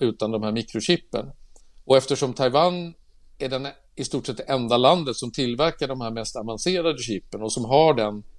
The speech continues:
kunskapen om hur man kan göra det. Eh, om, om den fabriken skulle av någon anledning in, inte kunna fortsätta sin produktion, antingen om det blir bombad av Kina eller det händer någonting annat, då kommer det att få katastrofala följder för hela världsekonomin. För att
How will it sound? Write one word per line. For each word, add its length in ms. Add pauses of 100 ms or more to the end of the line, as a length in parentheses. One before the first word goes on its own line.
(140)
kunskapen 760
om 80
hur 100
man 140
kan 160
göra 340
det. 180 (720)
Eh, 380
om, 320
om 140
den 260
fabriken 540
skulle 400 (360)
av 160
någon 260
anledning 580
in, 220
inte 260
kunna 200
fortsätta 500
sin 220
produktion, 540
antingen 420
om 160
det 60
blir 220
bombad 400
av 60
Kina 400
eller 180
det 80
händer 260
någonting 280
annat, 340 (480)
då 180
kommer 280
det 220 (140)
att 100
få 100
katastrofala 800
följder 360
för 180
hela 340
världsekonomin. 920
För 100
att 100